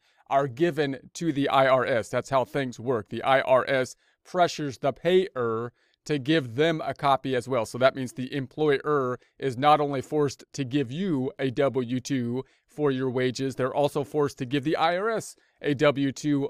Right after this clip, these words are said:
for the wages so they can double check it. The same is true for ten ninety-nines, your banks, interest, and so on. That information could be on the,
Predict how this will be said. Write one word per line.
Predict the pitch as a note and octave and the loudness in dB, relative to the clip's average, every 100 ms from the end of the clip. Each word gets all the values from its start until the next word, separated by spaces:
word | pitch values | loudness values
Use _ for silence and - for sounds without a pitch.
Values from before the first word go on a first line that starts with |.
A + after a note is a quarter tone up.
| - | -6
for | D#3+ D#3 | -2 -2
the | C3+ | 0
wages | C3+ C3+ B2 | -4 -4 -6
so | - | -8
they | C3+ C#3 | -6 -6
can | C3 | -6
double | B2+ C#3 B2+ | -4 -4 -4
check | - D#3 D3 | -2 -2 -2
it. | C#3+ - _ _ | -8 -8 _ _
The | C#3+ | -8
same | C3+ D#3+ D#3 | -4 -2 -2
is | D3 | -6
true | - D3+ | -6 -6
for | - C3+ | -4 -8
ten | - C#3+ C#3 | -4 -4 0
ninety-nines, | C3+ C3 B2+ C3+ C#3 C#3 C3+ - _ | 0 0 -4 -4 -4 -4 -6 -10 _
your | A#2 A#2 | -10 -6
banks, | C3+ C3 C3 - - _ | -2 -2 -4 -10 -18 _
interest, | C#3 C3 C3+ B2+ B2 - | -6 -4 -4 -8 -8 -10
and | B2+ A#2 | -10 -6
so | - C#3 | -2 -2
on. | C3 B2+ B2+ B2 _ - | 0 -2 -4 -6 _ -10
That | B2 C3+ - | 2 2 2
information | D3 - C#3 C#3 C3+ C3+ C3 - _ _ | -8 -6 -4 -4 -4 -6 -6 -10 _ _
could | - C#3+ | -6 -4
be | C#3 C#3 | -4 -4
on | C3 B2+ B2+ B2+ - | -4 -4 -6 -10 -10
the, | B2+ A#2+ A#2+ | -8 -6 -6